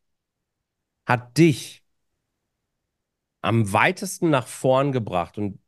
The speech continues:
das kann jetzt ein Buch sein, das kann jetzt eine Weiterbildung sein, das kann jetzt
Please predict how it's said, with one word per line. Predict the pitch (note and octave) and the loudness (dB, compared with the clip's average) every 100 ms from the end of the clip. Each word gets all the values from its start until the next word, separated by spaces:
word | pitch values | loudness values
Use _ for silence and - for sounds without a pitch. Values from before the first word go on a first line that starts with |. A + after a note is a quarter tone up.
| _ | _
das | - - | -10 -2
kann | A#2 | 0
jetzt | C3+ B2+ - - | 0 -2 -6 -16
ein | - _ - A#2+ | -18 _ -2 0
Buch | G2+ C#3 | 0 -4
sein, | - - C#2 F2 | -6 -8 -6 -6
das | F2+ G2+ | -8 -10
kann | - A#2+ D3 | -4 -2 0
jetzt | D3 C#3+ - | -2 -4 -6
eine | C3+ | -2
Weiterbildung | G2+ G#2 G2 F2 E2+ - | -2 -2 -4 -4 -8 -10
sein, | - A#1 F2+ | -12 -14 -10
das | F#2 - | -10 -8
kann | - B2+ C#3+ | -4 -2 0
jetzt | C#3+ C#3+ C#3+ - | 0 0 -2 -12